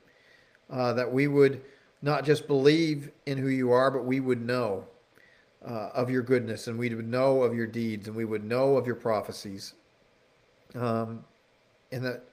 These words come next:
we would trust in your promises because we know them.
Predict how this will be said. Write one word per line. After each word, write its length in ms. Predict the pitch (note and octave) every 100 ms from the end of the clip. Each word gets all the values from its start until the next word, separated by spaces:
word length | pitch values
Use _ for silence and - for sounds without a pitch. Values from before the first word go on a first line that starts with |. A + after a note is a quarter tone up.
| _ _ -
we 140 | C3
would 160 | C#3 C3
trust 300 | E3 D#3 D#3
in 80 |
your 80 | B2+
promises 560 | A#2+ C#3 F#3 B2+ A2 A2+
because 260 | A#2+ A#2
we 120 | A#2+ B2
know 180 | E3
them. 160 | G#3+ E2+